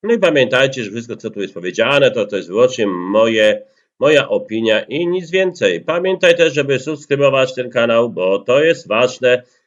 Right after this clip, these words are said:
Fajnie, że już nas jest, e, ponad czterysta osób oglądających. Jest to naprawdę miłe i budujące.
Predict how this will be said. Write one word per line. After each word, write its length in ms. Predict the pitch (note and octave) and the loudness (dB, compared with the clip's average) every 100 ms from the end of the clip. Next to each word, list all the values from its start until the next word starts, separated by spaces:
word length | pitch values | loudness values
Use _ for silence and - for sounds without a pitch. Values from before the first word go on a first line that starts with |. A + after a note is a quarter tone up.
| _ - | _ -4
Fajnie, 380 | A#2+ C#3+ C#3 A#2+ | 2 2 2 0
że 160 | A#2 | -2
już 240 | A2 A2+ - | -2 -2 0
nas 200 | G#2 G2 | 0 0
jest, 440 | F#2 E2 - - | -4 -8 -20 -14
e, 20 | F2+ E2+ - | -12 -12 -6
ponad 340 | F#2+ G#2 F#2+ - | -2 0 -2 -6
czterysta 560 | - F2+ F2+ - D#2+ | -8 -6 -6 -10 -8
osób 420 | E3+ G3 G3 E3+ C3+ _ _ _ _ _ | -4 -4 -2 -4 -4 _ _ _ _ _
oglądających. 840 | D#3 D#3+ E3+ E3 D#3+ D#3 D#3 D#3 C#3+ | -2 4 4 4 4 2 0 -4 -6
Jest 220 | A#3+ - | -6 -2
to 120 | F#3 | 0
naprawdę 720 | D3 B2 A2+ B2 A#2+ B2+ A2 | 0 0 0 -2 2 2 2
miłe 560 | G#2 G#2 D3+ A3 G3+ F#3+ | -2 -8 -4 2 4 4
i 80 | D3 | 2
budujące. 760 | B2+ B2 A#2+ F#2 C2 A#1 - | -2 -2 -2 -2 -4 -10 -20